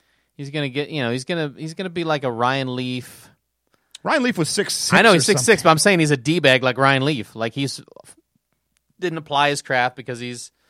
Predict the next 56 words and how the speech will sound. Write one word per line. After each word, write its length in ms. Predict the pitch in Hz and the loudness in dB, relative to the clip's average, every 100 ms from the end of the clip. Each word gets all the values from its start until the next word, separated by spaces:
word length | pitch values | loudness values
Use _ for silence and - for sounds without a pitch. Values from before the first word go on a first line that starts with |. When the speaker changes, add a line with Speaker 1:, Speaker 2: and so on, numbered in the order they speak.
| _ _ _ _ - | _ _ _ _ -10
Speaker 1:
uh, 60 | |
we'll 160 | 175 294 | -6 -4
see 160 | - 349 | -2 0
what 100 | 269 | 2
happens, 300 | 269 151 131 | 0 -4 -4
Ray, 160 | 123 | -4
but 140 | 127 131 | -2 -2
I'm 40 | |
Speaker 2:
We'll 60 | 156 | -2
see. 120 | 202 | -2
Speaker 1:
telling 160 | 220 196 | -2 -2
you, 240 | 127 127 _ _ _ _ _ _ _ _ | -4 -6 _ _ _ _ _ _ _ _
I, 300 | 135 165 170 | -6 -4 -2
I 140 | 143 | 0
don't 160 | 185 214 | -2 -2
see 200 | - 185 | -8 -6
good 180 | 165 151 | -4 -2
things 160 | 143 131 | -2 -2
happening 260 | 120 110 | -2 -4
for 60 | 98 | -10
this 100 | 92 | -10
guy 100 | 104 | -12
in 40 | 92 | -12
the 60 | |
future. 420 | 101 92 - 87 _ - | -12 -14 -16 -20 _ -10
Speaker 2:
Interesting. 320 | 131 135 160 | -8 -6 0
And 80 | 196 | 2
Speaker 1:
And 20 | |
I 60 | 175 | 4
don't 200 | 196 170 | 4 2
wish 200 | 196 - | 0 0
good 160 | 135 | -4
things 180 | 120 110 | -4 -8
happening 320 | 110 104 104 | -8 -8 -10
on 120 | 101 95 | -12 -12
this 100 | - | -12
guy 120 | 104 | -12
in 60 | |
the 60 | 95 | -10
future. 220 | 104 - | -12 -10
He's 240 | 117 151 147 | -8 -6 2
ri-, 160 | 190 | 2
Speaker 2:
Wow. 240 | 170 123 - | 2 -4 -4
Speaker 1:
he's 160 | 220 | 4
already, 240 | 262 277 220 | 4 4 0
he's, 200 | 254 277 - _ | -4 -6 -12 _
he's 160 | - 233 | -6 -2
already 180 | 349 311 | -2 -2
a 60 | |
spoiled 420 | - - 196 233 170 | -4 0 2 4 2
rich 220 | 180 - | -2 -2
kid. 340 | 147 127 123 - _ _ - 208 | -4 -4 -4 -14 _ _ -20 -12
Get, 160 | 294 | -8
you 80 | 294 | -4
know, 120 | 294 | -4
go, 300 | 247 302 277 | -4 -4 -6